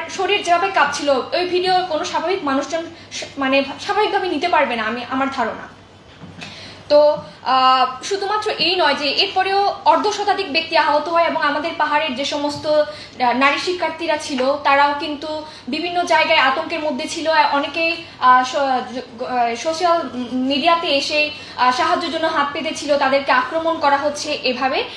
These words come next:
এবং ওই দিনই পাহাড়িদের ঘরবাড়ি এবং ব্যবসার প্রতিষ্ঠানে আগুন দিয়ে পুড়িয়ে দেওয়া হয়, লুটপাট করা হয়। এ সময় পার্বত্য চট্টগ্রামের যে আঞ্চলিক পরিষদ ছিল, সেটাও কিন্তু, যে কার্যালয় ছিল, সেটাও পুড়িয়ে দেওয়া হয়। অথচ পরিষদের কার্যালয়ের সামনে ডিসি অফিসও ছিল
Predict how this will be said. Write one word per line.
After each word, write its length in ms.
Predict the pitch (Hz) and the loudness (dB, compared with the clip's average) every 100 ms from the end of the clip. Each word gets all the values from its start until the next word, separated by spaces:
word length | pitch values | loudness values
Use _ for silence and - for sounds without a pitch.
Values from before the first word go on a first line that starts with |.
| - - | -8 2
এবং 320 | 294 370 370 | 4 4 0
ওই 140 | 330 330 | 0 -2
দিনই 220 | 403 466 | -2 -2
পাহাড়িদের 600 | 339 330 339 359 359 359 | 0 0 0 0 0 0
ঘরবাড়ি 480 | 262 359 320 330 330 | 0 2 2 4 2
এবং 200 | 277 302 | 0 0
ব্যবসার 340 | 269 285 - - | 0 0 -2 -6
প্রতিষ্ঠানে 460 | 320 320 302 285 | -6 -6 -2 0
আগুন 300 | 277 262 302 | 2 0 -2
দিয়ে 140 | 285 311 294 | -4 -6 -4
পুড়িয়ে 200 | 285 269 | 0 4
দেওয়া 160 | 254 | 4
হয়, 200 | 262 277 | 2 0
লুটপাট 340 | 277 285 311 294 | -2 -4 -6 -2
করা 180 | 269 247 | 0 2
হয়। 200 | 262 466 - - - - - - | 0 -2 -4 -16 -18 -20 -20 -4
এ 80 | 339 | -2
সময় 420 | 392 480 466 381 494 | 0 2 2 2 2
পার্বত্য 400 | 302 302 370 440 | 2 2 0 -4
চট্টগ্রামের 580 | 427 415 403 370 370 359 | -4 -4 0 0 0 0
যে 100 | 330 | 0
আঞ্চলিক 340 | 277 285 330 - | 0 -2 -6 -6
পরিষদ 280 | 302 302 277 | -4 -2 -4
ছিল, 280 | - 262 427 | -4 -4 -4
সেটাও 320 | 359 302 294 | -2 0 0
কিন্তু, 320 | 302 285 294 | -2 -2 -2
যে 120 | 285 285 | -2 2
কার্যালয় 420 | 277 269 277 294 | 2 4 0 -2
ছিল, 180 | 302 349 | -4 -6
সেটাও 300 | 330 302 320 | -2 -2 -2
পুড়িয়ে 220 | 330 320 | -4 -2
দেওয়া 180 | 302 302 | 2 2
হয়। 180 | 320 381 - - | 4 2 0 0
অথচ 440 | 302 466 494 523 226 127 - - - - - - - | 2 4 2 0 -4 -8 -16 -20 -20 -20 -20 -20 -2
পরিষদের 420 | 359 370 427 427 427 | 0 2 2 0 4
কার্যালয়ের 500 | 320 302 359 392 427 | 4 4 4 2 -2
সামনে 540 | - 311 302 277 311 453 | 0 0 0 0 -2 -4
ডিসি 320 | 247 302 - 392 | -8 -6 0 2
অফিসও 420 | 392 403 415 427 | 2 0 -2 -2
ছিল 220 | 415 | 0